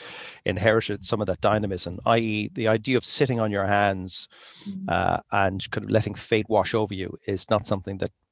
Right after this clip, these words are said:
Speaker 1: that runs very thick in our blood.
Speaker 2: No, well, you, you, you've definitely shown that you've inherited those traits. Well, where can my listeners find you?
Speaker 1: Um,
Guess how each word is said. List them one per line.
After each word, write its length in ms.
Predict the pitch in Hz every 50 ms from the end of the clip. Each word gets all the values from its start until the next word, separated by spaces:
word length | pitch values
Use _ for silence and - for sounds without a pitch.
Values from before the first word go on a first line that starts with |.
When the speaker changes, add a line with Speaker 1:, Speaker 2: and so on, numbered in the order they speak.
| _ -
Speaker 1:
that 140 | - 101 101
runs 300 | 101 104 98 98 98 85
very 240 | - 95 95 95 92
thick 260 | - - 107 - -
in 60 | 95
our 140 | 90 87 90
blood. 280 | 82 85 82 82 - - _ - - - - - - _ _ - - - - - - - - - -
Speaker 2:
No, 240 | 180 170 160 156 160
well, 100 | 175 185
you, 140 | 190 202 202
you, 240 | 190 196 190 180
you've 280 | 180 180 190 190 180 175
definitely 320 | - 240 220 - 196 180
shown 360 | 156 - - - 190 170 165 160
that 120 | - -
you've 220 | 170 165 160 - -
inherited 560 | 233 202 175 - 240 240 214 190 185 170 156
those 240 | 170 165 151 - -
traits. 580 | - - 151 151 156 - - - - - - _ _ _ _ _ - - - - - - - - - - - _ _ _ _ _ - _ -
Well, 160 | 330 320 277
where 340 | 262 349 392 453 523 554 539 -
can 300 | - 349 294 254 240 226
my 160 | 240 226 226
listeners 800 | 220 220 208 - - 233 214 214 208 196 196 190 180 - - - 185
find 500 | - - - 185 165 165 156 151 143 -
you? 300 | 147 139 - - 139 - _ _ _ _ _ _ _ _ _ _ _ _ _ _ _ _ _ _ _ _ _ _ _ _ _ _ _ _ _ _ -
Speaker 1:
Um, 840 | 113 113 113 117 117 117 117 117 113 113 113 113 113 110 113 117 -